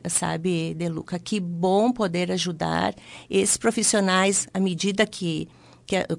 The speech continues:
do nosso contato, são profissionais que, ah, pensando na brigada, né,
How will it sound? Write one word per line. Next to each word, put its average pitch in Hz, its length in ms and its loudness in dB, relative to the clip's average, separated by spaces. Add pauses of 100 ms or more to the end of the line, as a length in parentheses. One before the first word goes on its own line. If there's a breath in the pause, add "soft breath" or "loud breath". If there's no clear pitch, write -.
(100)
do 165 140 2
nosso 180 460 6
contato, 180 680 0
são 226 340 2
profissionais 190 880 2
que, 175 340 -4 (440 soft breath)
ah, 165 200 -2 (520)
pensando 247 480 8
na 220 120 6
brigada, 156 640 4
né, 175 300 -2